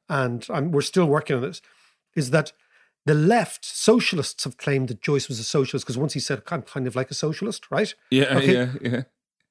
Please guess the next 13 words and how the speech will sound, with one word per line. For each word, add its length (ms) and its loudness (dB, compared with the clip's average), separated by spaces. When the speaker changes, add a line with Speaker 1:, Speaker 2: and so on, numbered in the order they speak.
Speaker 1:
But 200 -2
the 260 0
Bloom's 500 6
economics 680 -2
are 540 -2
very 180 2
free 200 -2
market, 340 -2
right? 260 -2
And 220 -2
they 140 2
are 100 -4
very, 440 -2